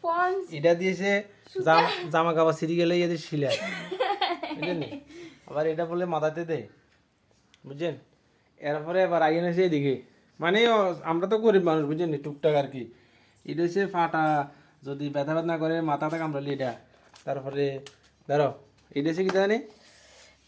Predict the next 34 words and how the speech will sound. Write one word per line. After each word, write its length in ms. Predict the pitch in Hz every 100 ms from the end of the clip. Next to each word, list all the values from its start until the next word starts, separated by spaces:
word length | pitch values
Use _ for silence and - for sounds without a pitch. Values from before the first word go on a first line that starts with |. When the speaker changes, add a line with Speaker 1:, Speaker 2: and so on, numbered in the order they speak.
| _ -
Speaker 2:
এটা 180 | 143 170
হচ্ছে 180 | 175 185
সেন্ট। 420 | 165 170 160 - - - - 269 - - 170
এই 140 | 175
সেন্টটা 480 | 175 180 185 185 202
আপনারা 260 | 196 185
Speaker 1:
পারফিউম 220 | 359 370 196
Speaker 2:
কিনবেন। 300 | - 311 302
Speaker 1:
গো। 300 | 302 285 302 - _ -
Speaker 2:
ও, 220 | 156 156 -
পারফিউম। 460 | 156 160 175 123 - _ _
এটা 240 | 143 147 190
আপনারা 300 | 180 160 180
কিনবেন। 500 | 185 185 170 196 - - _ _ -
আপনারা 640 | 139 143 160 175 175 170
যদি 220 | 156 160
কিনেন, 360 | 160 165 160 120 - - _ -
দেখবেন 300 | 135 143 147
এটা 200 | 139 156
সেন্ট 320 | - 143 143
অন্যরকম। 500 | 151 147 123 110 107 - _ -
এটা 180 | 131 147
হচ্ছে 220 | 143 165
তেল। 300 | 160 147 147 160 - _ - - - - -
এটা 180 | -
হচ্ছে 220 | 285 - 415
Speaker 1:
তেলের 280 | 440 453
পিছনটা 200 | 453 466
Speaker 2:
দেখবেন 220 | 571 571 370
Speaker 1:
না 100 | 277
তো, 140 | 269
সামনেরটা 500 | 294 339 339 339 381
না 120 | 277
দেখাবা। 340 | 233 220 196